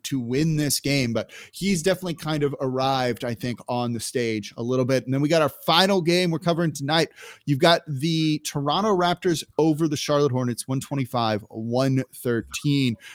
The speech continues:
No Fred VanVleet or Scotty Barnes, which meant it was the Pascal Siakam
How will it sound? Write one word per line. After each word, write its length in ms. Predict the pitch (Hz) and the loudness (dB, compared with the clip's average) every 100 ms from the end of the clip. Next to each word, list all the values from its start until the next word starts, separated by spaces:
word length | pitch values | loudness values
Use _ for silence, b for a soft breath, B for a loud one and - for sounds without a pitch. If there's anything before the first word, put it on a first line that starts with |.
| B | B
No 160 | 175 240 | 6 6
Fred 260 | 233 233 | 8 6
VanVleet 460 | 185 202 160 170 170 | 6 2 4 4 2
or 80 | 135 | 0
Scotty 260 | - 165 | 0 2
Barnes, 400 | 151 143 143 131 | 2 2 2 -2
which 140 | 123 - | -6 -4
meant 180 | 139 139 | -4 -2
it 100 | 147 | -4
was 140 | 139 110 | -4 -6
the 100 | 113 | -8
Pascal 540 | - 135 151 - 160 139 | -4 -2 0 0 0 0
Siakam 800 | - 131 123 123 143 123 104 | 0 0 2 2 0 -4 -8